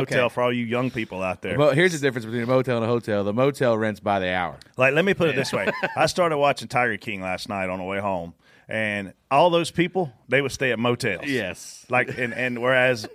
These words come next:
Speaker 1: you know, us four,
Speaker 3: I don't, uh,
Speaker 1: I don't know. Matthew Dillner and Jason may be motel material too, but if you stayed in a motel, man, you are flat ass rough. The last motel I stayed in, <laughs> Junior Motorsports put me up in Bristol, Tennessee, at a Red Roof Inn.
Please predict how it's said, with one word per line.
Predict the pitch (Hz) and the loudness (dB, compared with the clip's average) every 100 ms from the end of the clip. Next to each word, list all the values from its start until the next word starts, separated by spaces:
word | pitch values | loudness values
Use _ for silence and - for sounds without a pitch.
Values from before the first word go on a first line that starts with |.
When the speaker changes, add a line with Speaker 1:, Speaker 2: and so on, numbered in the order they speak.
| - | -2
Speaker 1:
you | 135 | 0
know, | 123 120 | 2 2
us | 151 165 180 | 2 4 2
four, | - 156 123 120 127 127 - - | 0 0 2 2 0 -2 -10 -16
Speaker 3:
I | - 165 | -10 -4
don't, | 175 165 | 0 2
uh, | 156 135 113 - | 4 4 2 -4
Speaker 1:
I | 139 190 | 0 2
don't | |
know. | 220 180 | 4 4
Matthew | 180 202 202 | 4 2 0
Dillner | 165 170 165 151 | 2 2 2 0
and | 123 | 0
Jason | 139 139 127 | 0 0 0
may | 117 | -2
be | 110 107 | 0 0
motel | 110 110 117 107 | 0 0 -2 -2
material | 101 107 104 90 | -2 -2 -2 -2
too, | 90 117 98 | -4 -4 -4
but | 98 - - - | -6 -8 -10 -6
if | 120 | -4
you | 196 | -2
stayed | - 214 190 | 0 2 4
in | 165 | 4
a | |
motel, | 143 156 160 139 113 | 4 4 4 2 2
man, | 117 110 | 0 0
you | 139 156 | 0 2
are | 110 104 | 2 0
flat | - 139 127 123 | -4 -2 -2 -2
ass | 120 113 - | -4 -4 -4
rough. | 120 120 | -4 -2
The | 120 131 | -2 0
last | 165 180 170 | 2 0 0
motel | 175 175 - 143 | 0 0 0 0
I | 131 | 0
stayed | 127 - 135 131 | -2 -2 -2 -2
in, | 107 98 87 - | -2 -4 -6 -12
<laughs> | 139 87 | -16 -6
Junior | 120 160 151 | -4 -2 0
Motorsports | 139 139 127 - 113 - | 0 0 -2 -4 -4 -4
put | - 120 | -6 -4
me | 120 | -4
up | 110 110 104 | -2 -4 -6
in | |
Bristol, | 80 113 - 120 | -6 -6 -6 -8
Tennessee, | - 120 110 - 110 90 - _ 101 | -8 -8 -8 -8 -8 -8 -14 _ -8
at | 101 | -6
a | 92 | -2
Red | 117 135 | 2 2
Roof | 120 123 - | 0 -4 -2
Inn. | 113 95 73 | -4 -4 -8